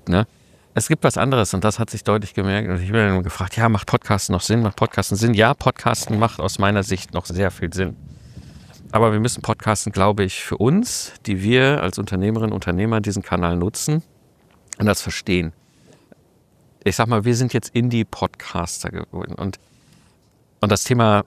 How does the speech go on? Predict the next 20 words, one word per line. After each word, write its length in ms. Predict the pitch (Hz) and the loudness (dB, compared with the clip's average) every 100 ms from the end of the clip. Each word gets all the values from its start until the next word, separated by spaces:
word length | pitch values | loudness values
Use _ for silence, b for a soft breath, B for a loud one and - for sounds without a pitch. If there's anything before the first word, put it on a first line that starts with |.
| - | -2
hm, 260 | 117 101 | -2 -2
Podcasten 640 | 90 139 - 131 120 - 113 | -2 -2 0 2 2 0 -2
ist 180 | 107 - | 0 0
jetzt 180 | 104 | 0
Mainstream. 500 | 104 120 - 139 131 | 0 0 0 0 0
Das 180 | 117 107 | 2 2
war 140 | 110 110 | 2 2
schon 200 | 117 107 | 2 0
zweitausendzehn, 920 | - 110 110 104 98 - 127 160 185 | 2 2 2 2 0 2 4 4 2
als 180 | 120 | 0
ich 180 | 131 - | -2 -4
mich 140 | 123 - | -4 0
da 120 | - | 0
angefangen 360 | 123 123 127 | 2 0 0
habe, 120 | 123 - | 0 -2
mit 100 | - | -6
zu 100 | 127 | -6
beschäftigen, 500 | 123 - - 123 123 | -4 -6 -6 -4 -4
ein 60 | |
Riesenthema. 600 | 113 123 127 - 123 131 | -2 -4 -4 -2 -2 -2